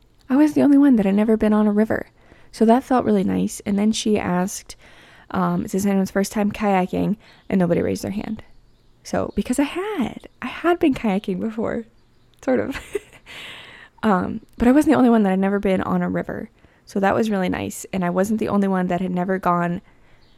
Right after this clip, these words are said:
I think the other, the person in the group who had gone, besides the instructor, who had gone the most was, like,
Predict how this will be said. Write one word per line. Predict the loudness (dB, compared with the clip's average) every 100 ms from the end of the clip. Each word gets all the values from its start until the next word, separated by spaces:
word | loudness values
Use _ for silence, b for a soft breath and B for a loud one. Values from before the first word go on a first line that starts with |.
| -10
I | -4
think | 0 0 2
the | 2 2
other, | 0 2 0 -2 -8 _ _ -4
the | -2 0
person | 0 2
in | 2
the | 2
group | 2 0
who | 0
had | -2
gone, | -2 -4 -4
besides | -8 -8 -8
the | -8
instructor, | -8 -10 -12 -12
who | -6
had | -6 -6 _ _ -10
gone | -6 -4
the | -4
most | -4 -6 -8
was, | -10 -8
like, | -10 -12